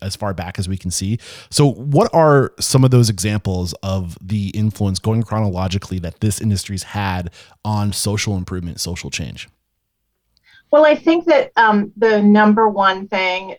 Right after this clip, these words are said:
Speaker 2: that you can, um, see that is related to bars in terms of progressive social change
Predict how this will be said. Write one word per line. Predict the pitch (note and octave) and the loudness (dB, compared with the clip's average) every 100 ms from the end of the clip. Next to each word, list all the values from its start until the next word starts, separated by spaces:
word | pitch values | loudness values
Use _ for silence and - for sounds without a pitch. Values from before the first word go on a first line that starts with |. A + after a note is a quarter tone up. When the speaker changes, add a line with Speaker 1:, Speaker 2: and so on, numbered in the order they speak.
| - | -2
Speaker 2:
that | F#3 - - | 0 0 -6
you | G3 | -10
can, | F#3+ F#3+ F3+ E3+ D#3 _ - | -8 -10 -6 -8 -8 _ -2
um, | F#3 F3 D#3+ - | 0 0 -2 -8
see | - G#3+ F#3+ F#3 E3 | -8 -6 -4 -2 -2
that | F#3+ D#3+ - | 0 -2 -4
is | - F#3+ F3 - | -10 -6 -6 -6
related | F#3+ F3 F3 E3+ E3 | -2 2 2 2 -2
to | - | -6
bars | - F3+ F3 F3 F3+ | -2 2 2 2 -2
in | F3 | -6
terms | F#3+ E3+ - | -2 -4 -4
of | E3+ | -10
progressive | - E3+ E3+ E3+ F3 | -8 0 0 0 -8
social | - E3+ F3 F3 | -2 -2 -2 -10
change | - F#3 F3+ F3+ F3 | -10 -8 -6 -4 -6